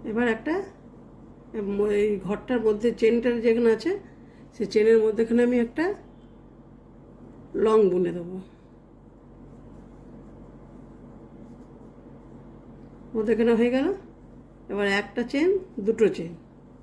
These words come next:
এবার এখানে ঘর ছেড়ে, দেখো, এটা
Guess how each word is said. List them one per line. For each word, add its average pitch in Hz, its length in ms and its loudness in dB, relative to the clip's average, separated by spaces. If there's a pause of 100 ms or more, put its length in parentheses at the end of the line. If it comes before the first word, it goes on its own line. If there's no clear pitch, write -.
(2250)
এবার 214 200 -2
এখানে 247 180 4 (180)
ঘর 214 140 0 (120)
ছেড়ে, 269 240 0 (2500)
দেখো, 196 240 -2
এটা 202 140 -4